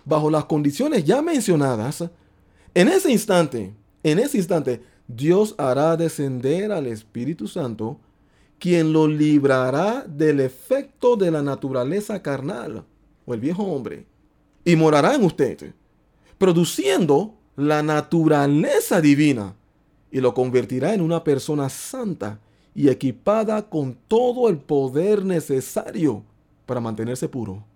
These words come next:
Y no solamente mantenerse puro, pero para realizar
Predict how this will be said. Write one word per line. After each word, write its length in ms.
Y 140
no 120
solamente 460
mantenerse 560
puro, 480
pero 180
para 340
realizar 800